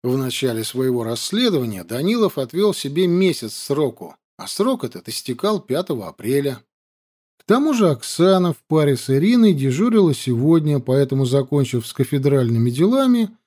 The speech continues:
Данилов поехал в девяносто пятую больницу, купив по дороге две коробки с эклерами. Вечер выдался тихим. Все старички стабильны, а новых не везут.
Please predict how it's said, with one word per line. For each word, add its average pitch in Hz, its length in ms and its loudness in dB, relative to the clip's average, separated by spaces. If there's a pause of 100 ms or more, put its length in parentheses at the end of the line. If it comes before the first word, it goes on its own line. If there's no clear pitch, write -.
(180)
Данилов 254 540 2
поехал 139 460 0
в 120 60 0
девяносто 131 540 0
пятую 113 420 -2
больницу, 190 840 0 (440)
купив 220 380 2
по 127 120 -2
дороге 131 460 2
две 131 220 2
коробки 120 480 -6
с - 120 -8
эклерами. 110 720 -2 (1040)
Вечер 226 460 4
выдался 185 480 0
тихим. 117 560 -4 (320)
Все - 200 -6
старички - 540 -6
стабильны, 220 720 2
а 240 60 2
новых 285 420 0
не 160 140 2
везут. 95 560 -4